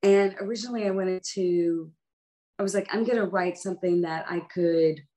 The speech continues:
it's kind of the-, like theater. It's like a book, book of monologues. And what would this look like? So I went to small town theaters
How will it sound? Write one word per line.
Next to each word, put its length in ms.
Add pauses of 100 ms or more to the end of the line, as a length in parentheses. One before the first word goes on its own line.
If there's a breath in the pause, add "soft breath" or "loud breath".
(340)
it's 160
kind 220
of 160
the-, 240
like 260
theater. 380
It's 180
like 100
a 100
book, 340
book 240
of 100
monologues. 920
And 160
what 160
would 140
this 240
look 200
like? 240 (280 loud breath)
So 160
I 100
went 160
to 100
small 260
town 260
theaters 560